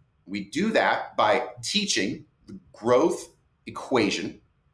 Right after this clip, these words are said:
right? And this is a very, like, if you go to our homepage, if you go to our about page, if you go to our case studies page, if you go to any of our industry reports, it's, uh, visitors times conversion rate times average order value or lifetime value, depending on how you define it, minus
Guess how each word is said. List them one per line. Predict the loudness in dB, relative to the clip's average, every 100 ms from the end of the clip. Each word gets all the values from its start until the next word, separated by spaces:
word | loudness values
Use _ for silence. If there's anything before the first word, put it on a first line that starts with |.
| _ _ _ _ _ _
right? | -12 -8
And | -6
this | -4
is | -4
a |
very, | -2 2 4 4
like, | 4 2
if | 2
you |
go | -2 -2
to |
our | -2
homepage, | 0 0 2 0
if | -2
you | -4
go | -2
to | -2
our | -4 0
about | 0 2
page, | -2
if | -2
you | -6
go | -6
to |
our | -6
case | -6 -4 -4
studies | -6 -6
page, | -2 -2
if | -2
you | -6
go | -4
to | -4
any | -4
of | -4
our | -6
industry | -4 -4 -4 -6
reports, | -2 -2 -4 -10 -18 -10
it's, | -2 -2 -2 -10 -18 _
uh, | -2 0 -2 -10
visitors | 0 2 4 2 2 -4 -10 _ _ _ _
times | -4 -2 -2
conversion | -6 -4 -4 -4 -4 0
rate | 0 0 -4 -16 _ _ _ _ -6
times | 0 0 0 0
average | 0 2 0
order | 2 2 4
value | 4 6 4
or | 2 0
lifetime | 2 0 0 -4 -4 -2
value, | -4 -4 -10
depending | -6 -6 -4
on | -6
how |
you | -6
define | -6 -6 -6
it, | -6 -4
minus | 0 2 2 0 -2 -6 -12